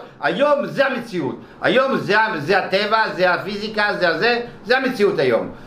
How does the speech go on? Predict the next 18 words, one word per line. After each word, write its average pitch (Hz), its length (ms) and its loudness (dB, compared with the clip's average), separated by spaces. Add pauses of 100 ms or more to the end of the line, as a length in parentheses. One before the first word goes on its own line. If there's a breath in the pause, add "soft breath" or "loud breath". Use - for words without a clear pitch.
(140 loud breath)
הכדור 156 560 4
מסתובב 202 440 2
מסביב 190 240 2
ל-, 165 80 2
עכשיו 135 500 0 (100)
נסביר 190 420 0
ככה. 190 320 0 (600)
ואם 196 240 4
יש 214 220 2
פסוק, 185 380 2 (200)
ככה 240 200 2 (100)
נסביר. 165 320 0 (840 loud breath)
אה, 226 220 2 (100)
כתוב 233 920 4
שזרח 165 520 2
השמש, 202 1000 0
ובא - 180 2
השמש. 190 1040 2